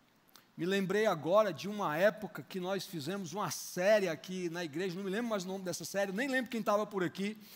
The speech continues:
mas nós tivemos uma ideia, que eu não sei se foi boa ou se foi ruim, mas a ideia foi colocada em prática.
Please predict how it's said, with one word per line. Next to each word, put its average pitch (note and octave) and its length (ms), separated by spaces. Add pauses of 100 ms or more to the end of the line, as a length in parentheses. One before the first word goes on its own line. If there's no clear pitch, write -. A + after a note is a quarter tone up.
(460)
mas C#3+ 120
nós F3+ 120
tivemos F#3 380
uma G3 100
ideia, D#3 560 (840)
que F3+ 80
eu F3+ 40
não F3+ 120
sei F3+ 180
se E3+ 140
foi F3 220
boa F3 540
ou D#3+ 120
se E3 160
foi F3+ 180
ruim, C#3 340 (1120)
mas D3 280
a E3+ 100
ideia E3 340
foi E3+ 160
colocada E3 520
em D#3 80
prática. B2 520